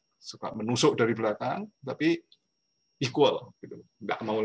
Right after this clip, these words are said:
saling menguasai atau menipu, tapi sportif. Nah, itu dicapai lewat olahraga. Maka fasilitas olahraga, fasilitas sport itu menjadi jantungnya dari masyarakat, eh, komunitas kota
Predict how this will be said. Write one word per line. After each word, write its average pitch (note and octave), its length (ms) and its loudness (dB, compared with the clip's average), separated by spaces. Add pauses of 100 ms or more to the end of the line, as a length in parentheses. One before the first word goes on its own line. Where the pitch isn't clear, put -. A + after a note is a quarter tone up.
saling B2+ 320 4
menguasai A#2+ 560 2
atau A#2 240 0
menipu, C3+ 480 2 (640)
tapi B2+ 240 -4 (560)
sportif. A2 400 2
Nah, G2 160 -2
itu - 240 0
dicapai C3 720 0
lewat B2+ 240 4 (320)
olahraga. A2+ 480 2
Maka G#2 320 0
fasilitas D#3+ 720 -2
olahraga, C3+ 640 -2 (560)
fasilitas C3+ 720 0
sport - 240 -6
itu D#3 160 -4
menjadi A#2 400 0
jantungnya A2 640 -2
dari A2+ 320 -4
masyarakat, G#2+ 560 -6
eh, G#2+ 400 -8
komunitas G#2+ 640 -4
kota G#2+ 320 -2